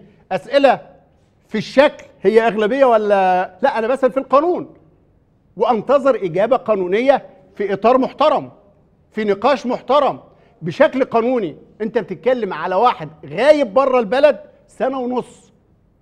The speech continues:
سنة ونص كان مطلوب. بعد سنة ونص يجي ويواصل عمله في اجتماع مجلس الإدارة؟ هل ما عقدتش اجتماعات؟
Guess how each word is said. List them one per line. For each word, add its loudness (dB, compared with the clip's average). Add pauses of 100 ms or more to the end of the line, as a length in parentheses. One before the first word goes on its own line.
(160)
سنة -4
ونص -2 (760)
كان -2
مطلوب. -4 (1600)
بعد -2
سنة 2
ونص -2
يجي -2 (220)
ويواصل 2
عمله -2
في -8
اجتماع -6
مجلس -8
الإدارة؟ 0 (1080)
هل 2
ما 0
عقدتش 0
اجتماعات؟ -4